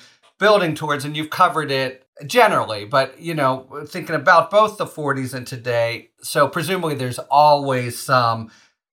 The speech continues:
not just antisocial elements, but, but really, you know, repugnant,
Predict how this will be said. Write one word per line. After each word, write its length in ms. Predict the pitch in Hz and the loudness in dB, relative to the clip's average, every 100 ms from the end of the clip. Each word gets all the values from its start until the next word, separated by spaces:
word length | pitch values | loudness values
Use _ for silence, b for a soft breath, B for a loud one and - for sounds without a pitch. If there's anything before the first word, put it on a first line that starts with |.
| - | -8
not 180 | 254 - | -8 -8
just 200 | - - | -12 -6
antisocial 800 | 151 131 139 127 147 139 135 | -4 2 2 2 -2 0 2
elements, 400 | 135 135 123 120 | 4 2 -2 -6
but, 280 | - 135 131 | -2 -2 -2
but 220 | - 135 | -4 -4
really, 760 | 147 175 170 135 131 123 120 117 | -4 -2 0 0 -4 -4 -6 -10
you 120 | 143 | -8
know, 140 | 117 | -6
repugnant, 1080 | 107 113 107 - - 156 156 127 117 104 98 | -4 -6 -6 -10 0 2 2 -2 -6 -8 -14